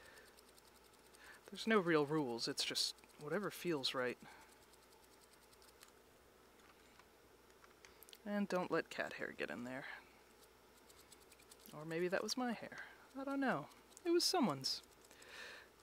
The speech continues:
There we go. It's looking pretty nice.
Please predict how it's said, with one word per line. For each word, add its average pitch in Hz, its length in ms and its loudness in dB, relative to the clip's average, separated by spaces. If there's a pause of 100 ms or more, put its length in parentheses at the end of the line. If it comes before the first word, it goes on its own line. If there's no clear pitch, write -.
(1040)
There 165 160 -8
we 127 60 -8
go. 170 240 -2 (4000)
It's - 120 -4
looking 175 180 -2
pretty 151 200 2
nice. - 460 2